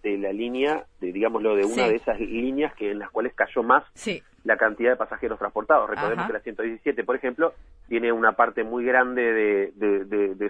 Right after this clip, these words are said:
Speaker 1: su, de su demanda en el propio, en la propia zona de las facultades, por ejemplo, que están, que están cerradas.
Speaker 2: Claro.
Speaker 1: Lo, lo que tú decís es efectivamente cierto.
Speaker 2: Mm.
Speaker 1: No, no, no estamos,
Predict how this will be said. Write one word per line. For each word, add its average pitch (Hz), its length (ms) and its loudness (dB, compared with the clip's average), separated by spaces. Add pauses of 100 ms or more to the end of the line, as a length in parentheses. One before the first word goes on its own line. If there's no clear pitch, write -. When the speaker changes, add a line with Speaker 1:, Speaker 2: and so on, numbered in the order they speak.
Speaker 1:
su, 95 380 -6
de 104 100 0
su 110 160 -6
demanda 117 500 4
en 107 120 -8
el 101 100 -8
propio, 104 480 -6
en 101 60 -6
la 101 80 -2
propia 104 260 -8
zona 110 200 -4
de 110 40 -2
las - 100 -2
facultades, 107 460 2
por - 140 -14
ejemplo, 127 260 -6
que 82 60 -16
están, 110 340 -6
que - 60 -16
están 110 220 -6
cerradas. 87 420 -6
Speaker 2:
Claro. 190 420 -4
Speaker 1:
Lo, 247 220 0
lo 269 120 4
que 156 120 0
tú 214 80 2
decís 220 180 0
es 180 160 -6
efectivamente 107 580 -6
cierto. 135 480 0
Speaker 2:
Mm. - 40 -12
Speaker 1:
No, 110 100 -8
no, 123 180 -8
no 143 60 -4
estamos, 196 400 -2